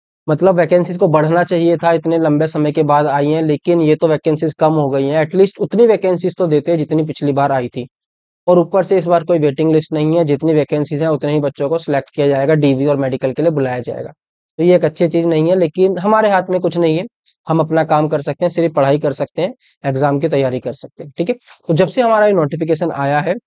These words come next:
मैं आप सभी को बता दूं कि मैं already आरआरबी जेई में, अ, अभी ट्रेनिंग कर रहा हूँ। मेरा दो हज़ार अठारह का हमने एग्जाम दिया था और उसमें मेरा वेटिंग में नाम रहा, वेटिंग हमारी क्लियर हुई है और अब मेरी एक साल की ट्रेनिंग चल रही है। ठीक है,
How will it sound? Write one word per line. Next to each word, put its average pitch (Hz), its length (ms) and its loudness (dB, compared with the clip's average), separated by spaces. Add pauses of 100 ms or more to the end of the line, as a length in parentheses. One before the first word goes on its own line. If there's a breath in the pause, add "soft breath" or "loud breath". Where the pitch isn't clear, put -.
(120)
मैं 165 80 4
आप 160 120 0
सभी 165 200 0
को 175 120 0
बता 147 240 2
दूं 180 180 -2 (200)
कि 170 80 0
मैं 160 220 4
already 156 460 2
आरआरबी 139 440 0
जेई 139 240 2
में, 160 160 -2 (360)
अ, 131 220 -2
अभी 151 200 4
ट्रेनिंग 165 380 2
कर 160 140 0
रहा 160 100 0
हूँ। 233 180 -8
मेरा 143 200 -2
दो 143 100 2
हज़ार 156 240 2
अठारह 151 380 -2
का 156 120 -2
हमने 151 280 0
एग्जाम 143 340 0
दिया 143 180 2
था 180 120 -2
और 151 320 -2 (160)
उसमें 190 300 -2
मेरा 165 200 2
वेटिंग 147 340 0
में 151 80 0
नाम 143 220 0
रहा, 147 160 0
वेटिंग 147 300 -2
हमारी 139 240 -2
क्लियर 143 240 -2
हुई 143 140 0
है 180 100 2
और 180 220 2 (100)
अब 190 80 2
मेरी 160 240 2
एक 147 120 -2
साल 135 180 -2
की 175 120 -2
ट्रेनिंग 175 320 -2
चल 143 180 -2
रही 123 180 -6
है। 123 60 -8
ठीक 208 160 -8
है, 302 60 -4